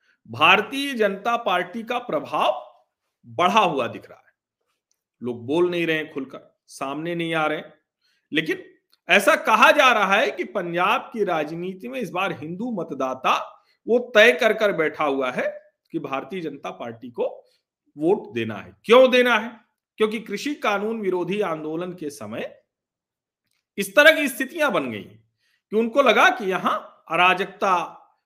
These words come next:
गुंडागर्दी, वो बहुत सी चीजें हैं। उसमें अकाली दल की भूमिका रही, उसमें कांग्रेस की भूमिका रही, उसमें आम आदमी पार्टी की भूमिका रही। फिर एक खालिस्तान सेंटिमेंट भी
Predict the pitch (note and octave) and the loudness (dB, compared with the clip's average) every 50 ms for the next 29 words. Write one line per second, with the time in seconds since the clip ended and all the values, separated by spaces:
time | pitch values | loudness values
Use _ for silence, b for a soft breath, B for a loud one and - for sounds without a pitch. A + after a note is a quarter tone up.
0 | _ _ _ _ _ _ - C#3+ D#3 F3+ F#3 G3 F#3+ E3+ E3+ D#3+ D3 D#3 D#3 D3 | _ _ _ _ _ _ -8 -6 -2 2 4 4 6 4 2 0 0 -2 -4 -4
1 | C3+ B2+ C#3 C#3 D#3+ G#3+ C4+ - G#3 F3+ F3 G3+ G3 - F#3 E3+ - C#3 B2 A#2+ | -6 -6 -6 2 4 4 4 4 2 0 0 -2 -4 -6 -12 -12 -12 -12 -12 -10
2 | G#2 F#2+ F2+ - _ C#3+ C#3 - D#3+ D3 D3 D3 C#3 - _ _ _ _ _ _ | -12 -14 -16 -18 _ -16 -14 -10 -8 -8 -8 -8 -8 -12 _ _ _ _ _ _
3 | _ _ _ _ _ _ _ B2+ A#2+ C3+ C3+ C#3+ D#3+ E3 D#3+ D#3+ D#3 D#3+ E3 D3 | _ _ _ _ _ _ _ -8 -4 -2 0 0 2 2 0 0 -2 -4 -6 -8
4 | C3+ B2+ C3+ C#3 C#3+ C#3 D3+ D3+ D3 C#3 C3+ D3+ D#3+ - _ _ - A#2 A2+ - | -8 -8 -10 -10 -6 -4 -2 -2 -2 -2 -6 -10 -14 -18 _ _ -18 -18 -16 -12
5 | B2 C3 B2+ B2 A#2 A2+ _ _ _ _ _ _ _ - C3+ C#3 C#3+ D#3 D#3+ D#3+ | -12 -10 -10 -10 -12 -14 _ _ _ _ _ _ _ -6 -4 -2 -2 -2 -2 -2
6 | D#3+ D#3+ D3+ C3 C3 C3+ C#3 C#3+ C3+ D3 C#3 C3+ C3+ C3 C3 C#3 - - - - | -4 -8 -10 -8 -8 -8 -8 -6 -6 -6 -4 -4 -6 -6 -8 -12 -16 -20 -20 -18
7 | - A2+ A2 A2 A2+ B2 C#3+ D3+ D#3 D3 C#3+ C#3+ D3 C#3+ - C#3 C3+ C3+ C3+ C3+ | -16 -16 -14 -10 -6 -4 -2 -2 -2 -2 -2 -4 -8 -6 -6 -6 -6 -8 -10 -12
8 | - C#3 C3+ B2+ B2+ B2+ B2 C3 B2+ B2+ B2 - _ _ _ _ _ b b b | -12 -12 -12 -12 -12 -12 -12 -14 -14 -16 -18 -20 _ _ _ _ _ b b b
9 | b b b - A3+ B3+ C#4 D#4 D4+ - - - - E3 F3+ G3+ G3 - - A#3 | b b b 4 6 8 8 8 6 2 -4 -2 2 4 4 4 4 2 2 0
10 | B3 C4 C4 A#3 - - G3 F#3 F#3 F#3 G3 G3+ G#3+ A3 G#3+ A3 F3+ C#3+ E3 F3 | 2 0 0 -4 -4 -4 -4 -4 -4 -4 -4 -4 -4 -6 -6 -10 -10 -10 -8 -8
11 | - - - | -8 -10 -14